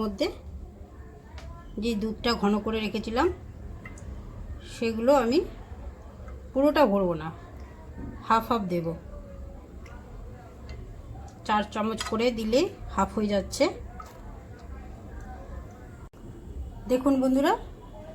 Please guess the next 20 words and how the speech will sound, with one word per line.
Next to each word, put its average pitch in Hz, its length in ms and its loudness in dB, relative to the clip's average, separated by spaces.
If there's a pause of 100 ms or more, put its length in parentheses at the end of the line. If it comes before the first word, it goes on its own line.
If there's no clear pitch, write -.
(200)
আমি 269 140 8 (120)
হাফ 233 160 10 (100)
গ্লাস 247 240 8 (100)
করে 277 160 10 (920)
যে 254 80 8 (100)
দুধটা 247 340 4
ফুটিয়ে 233 280 -2
রেখেছিলাম 247 380 6 (200)
সেটা 247 240 6 (360)
দিয়ে 240 200 4
দিলাম। 262 220 8 (360)
এবার 269 240 8
আমি 262 160 6
এটা 240 200 2
কিছুক্ষণ 247 400 4 (460)
একটু 269 240 2
ফ্রিজে 254 380 8
রেখে 233 200 2 (320)
একটু 294 160 4 (100)
জমিয়ে 233 300 6